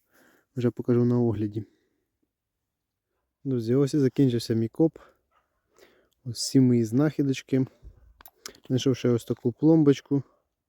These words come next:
Ну, нічого цікавого. Все ви бачили, дві ім-, дві імперії знайшов. Е,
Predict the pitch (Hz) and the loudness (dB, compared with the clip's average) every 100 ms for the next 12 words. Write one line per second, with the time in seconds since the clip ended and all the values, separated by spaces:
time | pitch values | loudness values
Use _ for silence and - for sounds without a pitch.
0 | _ _ _ _ _ _ _ - 190 143 | _ _ _ _ _ _ _ -6 0 2
1 | 123 127 - - 113 110 107 107 _ _ | 2 0 -2 -4 -2 0 -4 -6 _ _
2 | _ _ _ _ _ _ _ - _ _ | _ _ _ _ _ _ _ -20 _ _
3 | - 165 131 135 170 - 139 131 123 117 | 0 4 4 2 0 2 0 2 0 2
4 | 139 120 - _ _ _ _ _ - 135 | 2 2 -2 _ _ _ _ _ -8 -2
5 | 131 120 - 156 175 185 185 180 175 - | 0 0 2 4 4 4 2 0 -4 -4
6 | 196 185 _ _ _ _ _ _ _ _ | -4 -4 _ _ _ _ _ _ _ _
7 | _ _ _ _ - 127 117 117 117 113 | _ _ _ _ -4 0 0 0 0 -2
8 | 110 | -4